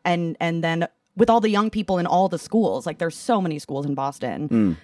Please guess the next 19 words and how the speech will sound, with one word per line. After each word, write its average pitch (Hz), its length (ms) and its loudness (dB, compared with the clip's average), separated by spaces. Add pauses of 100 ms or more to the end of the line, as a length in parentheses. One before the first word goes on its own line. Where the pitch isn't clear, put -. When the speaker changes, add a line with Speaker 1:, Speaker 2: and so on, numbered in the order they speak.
(120)
Speaker 1:
People 214 200 2
come 196 160 2
from 180 120 0
all 170 240 2
over, 151 380 0
and, 143 140 -4
like, 143 340 -6 (460)
Emerson 165 920 0
and, 147 320 -4 (160)
yeah, 156 220 0 (260)
Harvard 160 720 0
or, 151 100 -2
like, 156 400 -6 (460)
Berkeley 180 760 0
and 151 320 -2
Boco. 170 440 2
Like, 147 280 -4
it's, 120 80 2
Speaker 2:
Yeah. 151 240 6